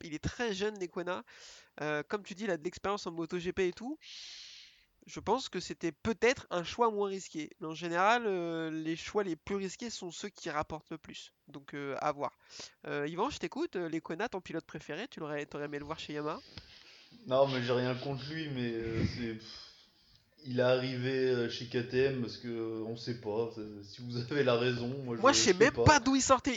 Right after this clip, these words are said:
Speaker 1: Ils ont dit, « On va signer Iker
Speaker 2: Mais
Speaker 1: Lecuona », je fais, « Mais c'est qui, en fait ? » Enfin,
Speaker 2: Si, il était, en fait, il était dans le team, euh, American, je sais pas quoi, qui était en moto deux avec des châssis K T M à l'époque.
Speaker 1: D'accord.
Speaker 2: Et du coup, quand ils ont perdu Zarco, ils l'ont pris.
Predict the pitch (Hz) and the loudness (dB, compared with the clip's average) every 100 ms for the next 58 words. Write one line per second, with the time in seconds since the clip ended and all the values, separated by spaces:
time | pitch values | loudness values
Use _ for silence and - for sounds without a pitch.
0 | 180 208 226 269 214 214 247 262 240 254 | -2 -2 0 4 6 6 6 0 4 6
1 | 233 226 370 392 - 180 190 - 226 - | 6 8 8 8 4 0 0 0 -2 -2
2 | 294 330 - 190 180 208 - - 190 175 | -6 -6 -6 -4 2 2 0 -4 2 4
3 | 185 170 156 143 151 139 135 160 156 143 | 4 4 4 4 4 4 6 4 2 0
4 | 127 139 131 131 127 151 151 139 127 120 | -4 -4 -4 -4 -6 -6 -4 -2 -2 0
5 | 120 127 131 127 123 - 135 131 120 - | 2 0 -2 -4 -4 0 0 0 -6 -2
6 | 117 - 151 151 123 127 123 120 113 110 | -4 2 0 0 -4 -2 0 0 0 0
7 | 107 107 120 120 131 127 123 151 131 110 | -2 -6 -6 -6 -4 -4 4 6 6 2
8 | 117 113 113 131 123 143 147 127 139 139 | 0 0 -2 -2 -2 -4 -2 0 2 2
9 | 127 107 110 110 120 113 - _ _ _ | 2 -4 -4 -6 -6 -8 -12 _ _ _
10 | _ _ - 180 190 196 175 _ - 117 | _ _ -8 -6 -2 -4 -6 _ -8 -6
11 | 123 123 147 170 190 151 131 135 127 131 | -6 -8 -4 -2 -2 -2 -2 -2 2 4
12 | 123 120 120 117 - 143 160 151 147 120 | 4 4 4 4 2 0 2 2 -2 -4
13 | 123 | -8